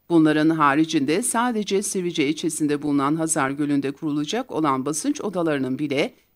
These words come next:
tedavi için ilimize yurt içi ve yurt dışından binlerce insanı çekecektir diyen Başkan Çoban, bu bağlamda Türkiye'de ona yakın ilde bahse konu olan basınç odaları var. Bu basınç odalarının şehrimizde kurulması demek, özelde Sivrice ilçemizin,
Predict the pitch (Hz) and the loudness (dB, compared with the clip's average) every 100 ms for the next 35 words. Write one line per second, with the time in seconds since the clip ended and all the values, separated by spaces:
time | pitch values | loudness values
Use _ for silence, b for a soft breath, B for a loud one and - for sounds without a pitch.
0 | _ 170 151 135 156 143 151 160 160 - | _ 0 2 2 0 -2 0 0 0 0
1 | 160 160 156 160 143 160 247 233 214 254 | 2 2 2 0 0 -2 -4 -6 -6 -2
2 | 196 160 220 233 220 196 185 185 165 175 | 0 0 -2 -6 -6 -2 -2 0 -2 -2
3 | 247 240 170 - 170 170 160 147 143 139 | -4 -2 -2 0 -2 -2 -4 -4 -4 -4
4 | - 139 143 131 131 147 - 135 151 160 | -4 -4 -2 -2 -2 -4 -4 -4 -4 0
5 | 143 185 285 B B _ - 160 147 143 | 2 2 0 B B _ -6 0 2 4
6 | 147 143 151 165 - 226 220 196 185 - | 4 2 2 -2 -2 -8 -4 -2 -2 -2
7 | - 165 262 233 214 190 170 156 139 147 | -2 -2 0 -2 -2 -4 2 2 2 -2
8 | 185 143 165 - 247 202 160 135 135 135 | 2 2 2 -2 -6 -2 -2 0 0 -2
9 | 131 139 - 233 - 147 139 131 127 107 | -2 -6 -6 -8 -6 -4 -4 -2 0 -2
10 | - - _ _ _ _ 175 160 151 151 | -2 -8 _ _ _ _ 2 2 2 -2
11 | 220 226 190 151 143 139 143 190 214 170 | -2 -6 -4 -2 0 0 0 -2 -2 -2
12 | 170 160 160 226 - 160 135 143 220 196 | 0 0 0 -6 -4 -2 -2 -4 -4 -2
13 | 143 143 - - - 151 151 135 143 214 | 0 0 -4 -8 -4 -2 0 0 -2 -4
14 | - 185 208 151 160 175 156 151 147 165 | -4 -6 -2 -2 -2 -2 -2 0 0 0
15 | B | B